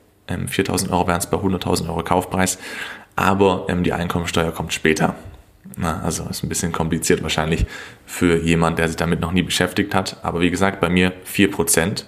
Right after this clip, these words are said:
bisher. Ähm, ab zweitausendeinundzwanzig werde ich sechs Prozent festsetzen, was an der neuen Gesetzesänderung liegt, ähm, die jetzt Ende des Jahres in Kraft tritt, aber das ist schon wieder ein anderes Thema. Also bislang vier Prozent genommen. Das heißt, ich verkaufe eine Einzimmerwohnung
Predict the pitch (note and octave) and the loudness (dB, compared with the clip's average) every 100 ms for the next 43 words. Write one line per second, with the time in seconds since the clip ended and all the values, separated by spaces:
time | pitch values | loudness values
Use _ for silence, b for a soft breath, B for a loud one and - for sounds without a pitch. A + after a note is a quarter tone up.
0 | - G#2+ - G2+ C3 - - F2+ F2 E2+ | -2 -2 0 2 0 -2 -6 -4 -4 -6
1 | - - G2 - G2+ D#2+ G2 F#2+ F#2+ F#2 | -6 -2 -2 -2 -2 0 2 2 2 2
2 | F#2+ - B B B B B - F2+ F#2 | 0 -2 B B B B B -10 0 2
3 | F#2 - F2 - F2 G#2+ A2+ - G#2 - | 4 2 -2 -4 0 2 0 -2 -2 2
4 | G2+ G2+ G2+ - - G2+ - - F#2 - | 2 2 -2 -4 0 0 0 -2 0 -2
5 | F#2+ F2+ - - F#2+ F2 E2+ B B B | -2 -2 -2 -2 0 0 -2 B B B
6 | - F2+ F2+ F#2 G2 - - E2+ F2+ - | -8 -2 2 4 4 2 -2 2 2 2
7 | A2 E2+ G2+ F#2+ G2 F#2+ F#2+ G#2 G#2 - | 0 0 2 2 2 4 2 0 -4 -12
8 | - F#2 F#2 F2+ F2 F#2+ F#2 F2+ F#2 F#2 | -10 -8 -4 -2 -2 0 0 -2 -2 -2
9 | F#2 F2 - F#2+ - - - E2+ E2+ E2+ | -2 -2 0 -2 0 -2 -2 0 0 0
10 | F2+ - F2 E2 E2+ E2+ E2 - F2+ G2 | -2 -2 -4 -4 -2 -2 -2 -2 2 2
11 | B2 - F#2+ F#2 - F#2+ F#2 F#2 - G#2 | 2 0 0 0 2 2 0 -2 -2 0
12 | G2 - - B2+ C3 B2 A2 A2+ B B | 2 2 0 0 2 4 4 0 B B
13 | B - - F2+ F#2 - - G2 - - | B -2 0 0 0 -4 -8 -6 -4 -4
14 | - - F2+ F#2 G2+ F2+ F2+ F2 E2+ E2+ | -4 -2 0 2 4 4 6 4 4 2